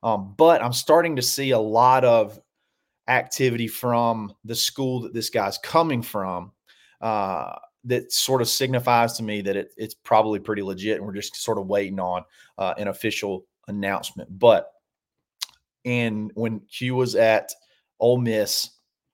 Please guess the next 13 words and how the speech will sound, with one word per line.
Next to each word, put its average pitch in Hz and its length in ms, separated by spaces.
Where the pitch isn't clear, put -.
his 117 280
director 120 520
of 117 140
recruiting, 110 720
Maurice 117 540
Harris, 101 640
was 110 300
his 113 260
go-to 113 560
guy 95 540
for, - 300
for 101 180
recruiting. 80 580